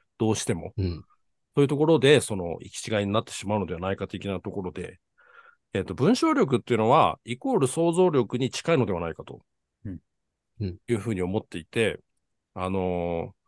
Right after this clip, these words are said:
Speaker 1: 所詮、コメントといってもやはり、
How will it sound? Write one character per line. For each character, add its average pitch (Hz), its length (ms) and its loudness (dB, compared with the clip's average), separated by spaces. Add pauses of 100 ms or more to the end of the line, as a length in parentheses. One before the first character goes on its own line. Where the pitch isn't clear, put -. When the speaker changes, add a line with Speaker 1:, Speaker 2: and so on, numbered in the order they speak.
(720)
Speaker 1:
所 - 180 -2
詮、 262 380 2 (240)
コ - 160 -2
メ 160 140 6
ン 214 60 4
ト 214 120 -4
と 196 80 0
い 190 40 2
っ 185 40 -4
て 185 100 -4
も 120 120 0
や 90 100 -2
は 98 120 -4
り、 90 220 -8